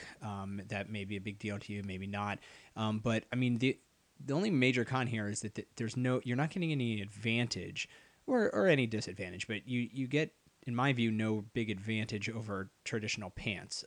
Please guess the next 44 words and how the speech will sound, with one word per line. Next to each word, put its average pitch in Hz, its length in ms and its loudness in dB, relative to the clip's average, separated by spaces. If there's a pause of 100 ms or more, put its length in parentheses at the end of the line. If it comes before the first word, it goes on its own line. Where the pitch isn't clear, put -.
um, 98 300 -8
other 110 200 0
than 104 180 -4
maybe 98 200 -6
the 90 120 -6
shell. - 340 -2
So, 101 420 -4 (440)
um, 101 320 0
you 110 100 -2
know, 98 300 -4 (100)
i-, 104 160 -4
if 104 360 -12
that's 117 220 0
what 110 100 -2
you're 101 100 -6
looking 110 220 -4
for, 98 260 -4
if - 80 -8
that's 110 180 -2
driving 107 360 0
your 101 80 -4
decision, 101 540 -6
then 104 140 -10
this 98 160 -6
is 101 60 -4
something 98 220 -8
to - 100 -20
look - 140 -12
at. 92 200 -8 (720)
Um, 127 440 8
all 160 80 6
right, 101 160 0
so 156 140 8
the 131 120 4
third 175 320 4
category, 123 680 4 (220)
uh, 107 300 0
I'm 107 140 -2
calling, 107 580 -4
this 113 200 -4
is 110 60 -6
of 95 120 -10
girdles 123 340 4
still, 104 400 -2